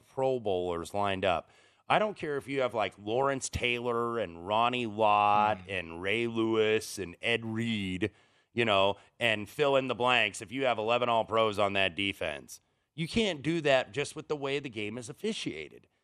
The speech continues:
Speaker 1: and the way the
Speaker 2: Exactly.
Speaker 1: rules are. It's like you're always gonna get illegal contact or illegal use of hands or pass interferences, they've designed these rules to f-, and enforce these rules to favor the offenses.
Speaker 2: Mm-hmm.
Speaker 1: They do not want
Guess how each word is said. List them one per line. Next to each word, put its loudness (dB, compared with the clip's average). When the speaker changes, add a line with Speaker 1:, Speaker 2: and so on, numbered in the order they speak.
Speaker 1:
and 0
the 0
way 2
the -2
Speaker 2:
Exactly. -2
Speaker 1:
rules -2
are. 2
It's -8
like -6
you're -8
always -2
gonna -4
get -2
illegal 0
contact 0
or -8
illegal -2
use -4
of -4
hands -2
or -12
pass -2
interferences, -6
they've 4
designed 0
these -6
rules 0
to -10
f-, -18
and -2
enforce -6
these -10
rules -4
to -12
favor -6
the -10
offenses. -4
Speaker 2:
Mm-hmm. -10
Speaker 1:
They 4
do 0
not 2
want 2